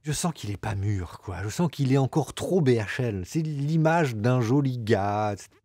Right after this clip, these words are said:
Ça va pas. J'ai attendu dix ans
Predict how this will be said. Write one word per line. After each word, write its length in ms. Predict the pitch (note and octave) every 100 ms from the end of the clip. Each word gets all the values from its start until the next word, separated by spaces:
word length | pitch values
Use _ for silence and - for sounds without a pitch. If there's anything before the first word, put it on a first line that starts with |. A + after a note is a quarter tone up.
| _ _ _ _ _
Ça 160 | - E3+
va 140 | B2+
pas. 200 | - D2+ _ _ _ _ _ _ _ _ _ _ _ _
J'ai 160 | A#2
attendu 340 | C#3+ D#3+ D#3+ D#3+
dix 380 | D3+ G3+ A3 A3
ans 200 | A#3